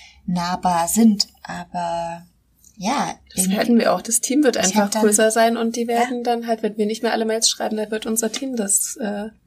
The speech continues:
Speaker 1: Ach, stimmt, ja.
Speaker 2: toll machen. Also es kann auch
Speaker 1: Ja,
Speaker 2: Leute
Speaker 1: ja.
Speaker 2: geben, die
Speaker 1: <laughs>
Speaker 2: nicht nur wir. Es kann auch Menschen bei uns geben, die auch ganz tolle Mails schicken können.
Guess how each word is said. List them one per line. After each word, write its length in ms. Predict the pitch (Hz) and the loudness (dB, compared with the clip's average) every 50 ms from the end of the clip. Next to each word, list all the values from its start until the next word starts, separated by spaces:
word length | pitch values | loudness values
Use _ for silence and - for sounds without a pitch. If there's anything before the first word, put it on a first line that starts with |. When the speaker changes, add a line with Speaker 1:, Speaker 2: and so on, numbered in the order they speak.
| _ _ _ _ _ _ - - | _ _ _ _ _ _ -10 -6
Speaker 1:
Ach, 100 | 180 - | 0 2
stimmt, 360 | - - - 185 185 185 - | 2 2 2 -2 -6 -6 -6
ja. 60 | 190 180 | -2 -2
Speaker 2:
toll 120 | 196 196 | -2 -2
machen. 320 | 196 196 196 - - 220 220 | -2 -6 -10 -12 -12 -12 -10
Also 180 | 233 226 240 269 | -8 -4 -4 -2
es 120 | 247 - | -2 0
kann 160 | - 277 254 | 0 0 0
auch 100 | 240 - | 2 4
Speaker 1:
Ja, 80 | 240 226 | 4 4
Speaker 2:
Leute 140 | 226 196 269 | 4 4 0
Speaker 1:
ja. 60 | - | -2
Speaker 2:
geben, 400 | - 220 - 214 240 220 226 233 | -2 -2 0 0 2 2 2 2
die 120 | 277 247 240 | 2 2 2
Speaker 1:
<laughs> 840 | 294 320 - - - 403 - - - 370 330 320 453 466 - _ - 233 | 0 -2 0 2 2 0 0 2 -2 -4 -4 -4 -10 -14 -14 _ -2 -2
Speaker 2:
nicht 160 | 262 277 - | 0 2 2
nur 160 | 269 220 196 | 2 2 2
wir. 240 | 196 202 208 233 - - - - - - | 2 2 2 0 0 -4 -14 -12 -6 -2
Es 200 | 277 - - - | -2 -2 -2 -2
kann 160 | - - 214 226 | 0 2 4 4
auch 120 | 240 240 - - - _ _ _ - - - | 4 2 0 -10 -18 _ _ _ -14 -8 -2
Menschen 380 | 214 220 220 233 - - 208 202 | 2 2 4 4 2 2 0 0
bei 260 | - - 196 196 202 | 2 2 2 2 2
uns 180 | 202 208 208 - | 0 0 0 0
geben, 300 | - 202 202 202 202 196 | -2 -2 -6 -4 -6 -8
die 400 | - 208 196 190 190 202 196 - _ _ _ _ _ _ _ _ _ _ _ _ _ | -6 -8 -8 -8 -8 -10 -12 -14 _ _ _ _ _ _ _ _ _ _ _ _ _
auch 260 | - 220 240 254 - | 2 2 2 2 2
ganz 260 | - 214 156 175 - - | -4 -4 -2 0 0 0
tolle 200 | - 190 180 180 | 0 -2 -4 -4
Mails 320 | 185 190 190 190 - - | -4 -4 -4 -2 0 0
schicken 260 | - 208 202 220 208 | 0 -2 -4 -4 -6
können. 360 | 214 226 208 202 214 220 - | -4 -2 -2 -2 -2 -4 -6